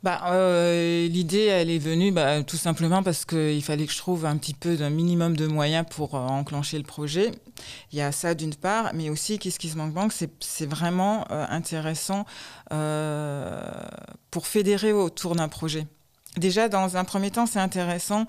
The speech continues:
parce que ça, ça oblige à présenter le projet de façon con-, euh, concise et, et percutante. Et, euh, et aussi, euh,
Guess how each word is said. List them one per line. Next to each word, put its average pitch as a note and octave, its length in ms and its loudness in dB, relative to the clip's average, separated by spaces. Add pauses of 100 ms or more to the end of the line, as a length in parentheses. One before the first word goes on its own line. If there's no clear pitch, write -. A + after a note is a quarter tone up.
(340)
parce E3+ 140 -2
que F#3 100 -4
ça, F3 220 0
ça F3+ 240 2
oblige G#3 640 2
à E3 120 0
présenter F#3 880 0
le F3+ 160 0
projet F3 540 -2
de E3+ 120 -2
façon E3+ 420 -2
con-, F3+ 240 -4 (280)
euh, D#3 300 -2 (300)
concise G#3 500 2
et, F3+ 260 2
et F3+ 60 2
percutante. F3+ 720 -4 (1600)
Et, G3 340 6
euh, D#3 1000 2
et A3 360 6
aussi, A3 680 2
euh, D3+ 1120 2